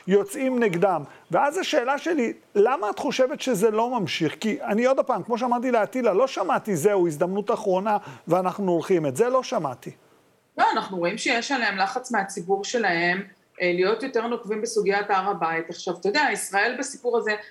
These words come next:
Speaker 2: מה מצפים? שישראל תתעלם שזורקים אבנים מהר הבית לתוך המתפללים ב-, בכותל? שישראל תתעלם מ-, מ-, מהמפגעים שיוצאים? מה מצפים? שישראל לא תפעל בג'נין? אז ישראל מבחינה ביטחונית עושה את הדברים שהיא חייבת לעשות, והיא מפלגה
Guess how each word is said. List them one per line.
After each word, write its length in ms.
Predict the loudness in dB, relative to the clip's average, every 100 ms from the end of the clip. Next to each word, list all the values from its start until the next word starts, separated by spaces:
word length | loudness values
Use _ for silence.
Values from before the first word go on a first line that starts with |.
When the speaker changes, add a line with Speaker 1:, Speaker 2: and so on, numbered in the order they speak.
| -12 0
Speaker 2:
מה 160 | 0
מצפים? 420 | 2 0 0 -2
שישראל 400 | 0 -2 0 0
תתעלם 480 | 0 -2 0 0 0
שזורקים 480 | -2 -2 -2 -2 -4
אבנים 300 | -2 -4 -2
מהר 300 | 0 2 0
הבית 400 | 0 0 0 -2
לתוך 320 | -4 -4 -4
המתפללים 640 | -6 -4 -2 0 0 0 0
ב-, 60 | 0 0 0 -2
בכותל? 460 | -4 -2 0 0 -2
שישראל 440 | -4 -6 -2 -2 -2
תתעלם 480 | -4 -2 0 0 -2 -8 -20 -8
מ-, 520 | -2 2 4 2 0 -4
מ-, 380 | -2 0 0
מהמפגעים 760 | -4 -4 -4 -4 -6 -2 -2 0
שיוצאים? 500 | 0 0 -2 -4 0
מה 160 | -2 -2
מצפים? 320 | -6 -8 -8
שישראל 360 | -8 -2 0 0
לא 80 | -2
תפעל 280 | -2 -2 0
בג'נין? 460 | -2 -2 -2 -4 -6 -14 _ -6
אז 80 |
ישראל 320 | -4 0 0 0
מבחינה 280 | -2 0 0
ביטחונית 580 | -2 -6 -4 -2 -4 -4 -12 _ -10
עושה 280 | 0 2
את 100 | 2
הדברים 300 | 0 0 -2
שהיא 140 | -2 -2
חייבת 360 | -2 -2 -2
לעשות, 480 | -2 -2 0 2 0 -2
והיא 220 | -4 -2
מפלגה 540 | -4 -2 -2 0 -2